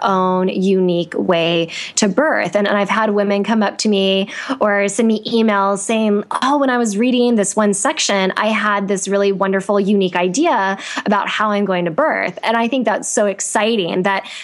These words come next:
that the book is not just giving information, but it's inspiring women to come up with their own ideas, which,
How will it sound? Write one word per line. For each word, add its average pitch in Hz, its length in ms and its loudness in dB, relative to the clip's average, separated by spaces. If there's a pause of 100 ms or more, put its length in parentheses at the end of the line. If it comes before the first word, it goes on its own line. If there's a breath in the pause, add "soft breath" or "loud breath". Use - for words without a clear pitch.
that 208 100 0
the 214 80 2
book 233 220 0
is 202 100 -2
not 202 180 0
just 196 300 -2
giving 202 640 2 (340 loud breath)
information, 214 840 0
but 202 100 2
it's 190 120 0
inspiring 202 920 0
women 180 260 0
to 180 80 -2
come 226 200 0
up 220 100 0
with 202 80 0
their 185 240 -2
own 202 340 2
ideas, - 720 -2
which, - 260 -2